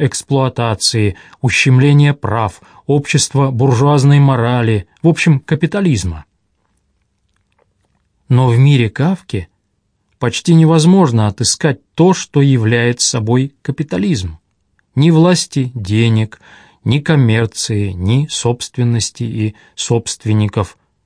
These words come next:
ни классовой борьбы. Кафкианство не соответствует также определению тоталитаризма. В романах Кафки нет ни партии, ни идеологии с её терминами,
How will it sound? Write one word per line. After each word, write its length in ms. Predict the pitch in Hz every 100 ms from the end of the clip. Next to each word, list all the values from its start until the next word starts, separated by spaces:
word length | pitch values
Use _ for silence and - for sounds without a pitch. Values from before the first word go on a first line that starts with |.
| _ -
ни 200 | 107 123
классовой 680 | - 113 117 - 131 113 110
борьбы. 540 | 101 113 92 92 90 _ _ _ _ _ _ _ _ _ _ _ -
Кафкианство 1000 | 113 - 123 117 131 135 - 117 120 110 _ _ _
не 180 | 120 135
соответствует 1120 | - 147 147 143 156 156 - - 110 104 - -
также 420 | 131 120 113 131 - -
определению 800 | 113 123 113 117 127 131 131 131
тоталитаризма. 920 | 131 123 131 131 139 143 95 90 80 _ _ _ _ _ _ _ _ -
В 80 | 110
романах 480 | 127 139 143 135
Кафки 400 | - 160 156 -
нет 300 | 123 123 104
ни 120 | 107 170
партии, 680 | - 110 110 101 - 98
ни 340 | 98 110 147 190
идеологии 800 | 165 180 175 135 139 123 127 131
с 160 | -
её 180 | 120 120
терминами, 800 | 120 - 101 113 107 101 101 101